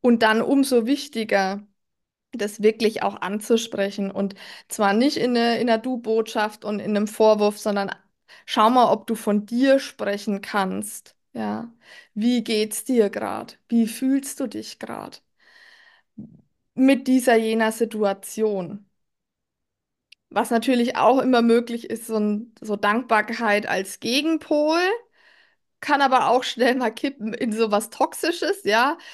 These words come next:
Ja, musst du dankbar sein, dass du Mama bist und dass du das alles so leben darfst. Ja, hilft mir aber halt manchmal wenig, weil halt das an-, das andere auch da ist.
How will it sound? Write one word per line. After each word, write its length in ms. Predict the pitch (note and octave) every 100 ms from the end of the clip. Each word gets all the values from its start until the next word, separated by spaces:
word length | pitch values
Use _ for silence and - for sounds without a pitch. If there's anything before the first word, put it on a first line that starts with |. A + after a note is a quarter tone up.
| - - A3+
Ja, 120 | G3
musst 220 | G3 F#3+
du 60 | G3+
dankbar 420 | G3+ F3 G3 G3
sein, 220 | G3+ F#3
dass 140 | G3 -
du 60 |
Mama 300 | G3 F#3+ B3 A3
bist 320 | G#3 A3 -
und 120 | G#3+
dass 220 | G3+ G#3
du 60 | G#3
das 160 | G3 -
alles 300 | F#3+ F#3+ G3
so 80 |
leben 320 | F#3 A#3+ A3+ F3+
darfst. 440 | D#3+ F3 - - _
Ja, 160 | G3 F3+
hilft 400 | F3 G#3 B3+ -
mir 100 | G#3
aber 200 | G3 G3
halt 180 | G#3 G3
manchmal 480 | G3 G3+ G3+ F#3+ F#3
wenig, 440 | A3 A#3+ G#3+ A3+ F#3+
weil 240 | F#3+ A3
halt 180 | - G#3
das 120 | G3+ G#3
an-, 220 | B3+ A#3
das 180 | A3 -
andere 540 | G#3+ A3 G#3 G3+ -
auch 200 | F#4+ A4
da 220 | - E3
ist. 320 | - F#2 -